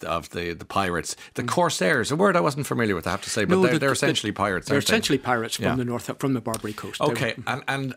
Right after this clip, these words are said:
Speaker 1: on the boat they go, and they've just gone from, as you say, they were, they were at prayer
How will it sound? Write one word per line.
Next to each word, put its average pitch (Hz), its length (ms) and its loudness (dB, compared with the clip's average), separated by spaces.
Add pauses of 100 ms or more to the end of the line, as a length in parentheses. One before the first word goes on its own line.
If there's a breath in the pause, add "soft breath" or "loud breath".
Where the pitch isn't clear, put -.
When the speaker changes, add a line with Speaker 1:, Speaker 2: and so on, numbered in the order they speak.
Speaker 1:
on 180 220 4
the 156 60 0
boat 123 260 0
they 104 140 0
go, 95 340 0 (420 loud breath)
and 180 300 -4
they've 160 260 -2
just 240 260 2
gone 196 300 0
from, 92 260 -4
as 95 120 -2
you 143 80 -4
say, 127 160 0
they 110 100 0
were, 110 160 -2
they 113 160 -6
were 101 100 -2
at - 160 -8
prayer 143 640 0